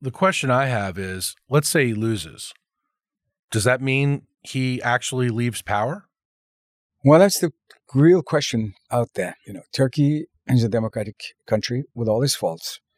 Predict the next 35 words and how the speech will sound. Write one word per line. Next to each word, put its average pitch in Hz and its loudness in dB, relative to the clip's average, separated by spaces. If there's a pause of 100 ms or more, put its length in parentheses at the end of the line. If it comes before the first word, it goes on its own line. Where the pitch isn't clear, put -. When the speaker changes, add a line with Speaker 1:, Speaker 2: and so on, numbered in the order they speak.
(600)
Speaker 2:
Uh, 104 2
elections 120 0
still 139 0
take - -4
place, - -6 (280)
and 120 6
we 120 4
know 120 0
that 117 -4 (160)
they 110 -2
don't 123 -2
have 120 -4
a 107 -6
predetermined, 113 -4 (380)
uh, 117 -6
result 117 2 (480)
from 120 2
the 117 0
local 123 -2
elections 120 -2
in, 104 -6
in 113 -4
Istanbul 175 0
in 110 -6
two 120 -4
thousand 113 -2
nineteen. 143 0 (580)
Mister 127 2
Erdogan 131 2
himself 131 0
was 107 -4
mayor 110 -2
of 104 -4
Istanbul 104 -4
in 104 -6